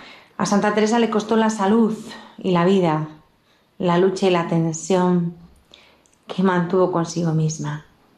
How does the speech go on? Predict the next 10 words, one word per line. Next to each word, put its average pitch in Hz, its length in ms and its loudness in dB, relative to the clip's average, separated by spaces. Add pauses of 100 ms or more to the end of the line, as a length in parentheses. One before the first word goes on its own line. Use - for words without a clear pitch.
(100)
Ella 208 340 2
era 202 140 0
además 185 460 -4
una 185 100 -2
mujer, 190 520 -2 (880)
pues, 175 880 0
eh, 170 800 -4 (120)
de 180 200 -2
complexión 170 600 0
débil. 180 720 -2